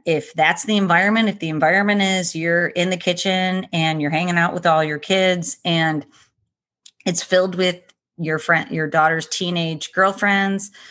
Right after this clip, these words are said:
and they're all dressed up and they're scantily clad, well, that could be a very triggering environment and a stressful environment, which makes it a dangerous environment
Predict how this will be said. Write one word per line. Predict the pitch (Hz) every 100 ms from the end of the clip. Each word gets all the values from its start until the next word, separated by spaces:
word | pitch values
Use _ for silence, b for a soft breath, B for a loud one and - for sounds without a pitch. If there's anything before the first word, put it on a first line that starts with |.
| B B _
and | 170 170 165 147
they're | 139
all | 160 175
dressed | 180 175 170 180
up | 180 180 180 175
and | 156 151 151 151 143
they're | 147 147 139
scantily | - - 160 170 - 185 170
clad, | - 143 151 175 190 -
well, | 165 151 143
that | 139 151 170
could | - 165
be | 165 165
a | - 156 147 147
very | 143 143 135
triggering | 131 - 170 214 247
environment | 262 254 269 269 269 269 262
and | 170 175
a | 175
stressful | - 208 - 175
environment, | 160 147 151 147 147 147
which | 156 147
makes | 151 139 -
it | 143
a |
dangerous | 143 170 156 143 117 123 -
environment | 131 123 123 123 127